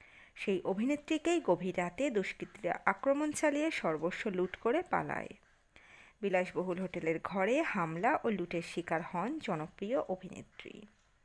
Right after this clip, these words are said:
সোমবার গভীর রাতে ঘটে এই ঘটনা। অভিনেত্রীর অভিযোগ, দুজন মহিলা ও দুজন যুবক তার হোটেলের ঘরে জোর করে ঢুকে পড়ে। এরপর দুষ্কৃতীরা তাকে অনৈতিক কাজে বাধ্য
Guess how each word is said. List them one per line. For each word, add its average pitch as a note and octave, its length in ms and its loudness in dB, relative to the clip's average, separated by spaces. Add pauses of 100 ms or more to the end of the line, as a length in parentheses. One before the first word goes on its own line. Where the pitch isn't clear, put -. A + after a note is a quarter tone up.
(500)
সোমবার F3+ 380 2
গভীর E3 360 -2
রাতে F3 280 -2
ঘটে C#4+ 280 -2 (140)
এই G#3 160 0
ঘটনা। - 500 -8 (520)
অভিনেত্রীর G3 600 -4
অভিযোগ, D4 420 2 (120)
দুজন F#3 260 -2
মহিলা F#3+ 480 -2
ও - 120 -2
দুজন E3+ 340 -6
যুবক G#3 380 -2 (100)
তার F#3 160 0
হোটেলের E3 500 -6
ঘরে G3 400 0
জোর E3 260 -2
করে G3 340 -2
ঢুকে - 240 -8
পড়ে। - 300 -10 (920)
এরপর D4+ 340 2
দুষ্কৃতীরা C#4 600 2
তাকে G#3+ 300 -2
অনৈতিক E3+ 480 -2
কাজে F#3+ 420 -2
বাধ্য E3+ 240 -2